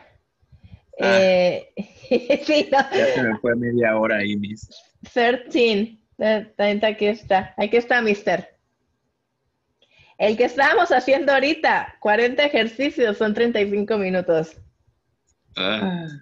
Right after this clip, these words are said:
Speaker 2: <laughs> Oh, <laughs> ya escuché los suspiros.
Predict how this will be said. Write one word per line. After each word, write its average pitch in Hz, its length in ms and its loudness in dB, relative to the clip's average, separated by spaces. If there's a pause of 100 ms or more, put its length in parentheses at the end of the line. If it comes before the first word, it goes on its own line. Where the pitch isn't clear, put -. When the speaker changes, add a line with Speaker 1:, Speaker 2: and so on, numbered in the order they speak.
(200)
Speaker 2:
<laughs> 240 100 0 (300)
Oh, 807 1120 0
<laughs> - 180 -2
ya - 60 4
escuché 240 540 0
los 247 220 -2
suspiros. 226 720 0